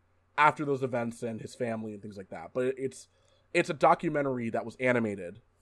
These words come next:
And I believe it's, I'm trying to remember what type of animation style it is, but it's animated over to, like, to add to, like, the, so that way they can, like, dramatize the events and things like that. Um, apparently it's really good.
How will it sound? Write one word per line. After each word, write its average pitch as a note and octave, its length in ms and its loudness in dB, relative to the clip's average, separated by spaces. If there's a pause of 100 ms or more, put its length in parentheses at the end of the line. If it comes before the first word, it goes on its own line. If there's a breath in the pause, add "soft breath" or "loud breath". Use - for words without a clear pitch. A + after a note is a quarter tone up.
(300)
And B2 240 -2
I C3 80 6
believe D3 400 -6
it's, - 460 -4 (260)
I'm D3+ 160 4
trying G3+ 180 0
to A3 40 -4
remember E3 180 -4
what C3+ 140 -4
type C3+ 100 -6
of A#2+ 80 -8
animation A#2+ 320 -6
style G#2 240 -4
it G#2 80 -12
is, G2 120 -12
but B2+ 120 -2
it's B2 160 -6
animated D#3 480 -2
over C3+ 500 -2 (500)
to, C#3 300 2
like, B2 220 0
to - 200 -8
add A#2+ 280 4
to, C#3 120 -4
like, A#2 180 -2
the, A#2+ 240 -4
so D3+ 140 -2
that C3+ 120 6
way C3 80 0
they B2+ 100 -2
can, B2+ 120 -8
like, A#2+ 120 -6
dramatize A#2+ 600 -4
the A#2 100 -8
events G#2 320 -10
and G#2 100 -20
things G2 140 -18
like C2+ 160 -20
that. A#1+ 220 -16 (1500)
Um, B2 460 0 (500)
apparently A3+ 360 4
it's F#3 120 -6
really E3 160 0
good. C#3 320 4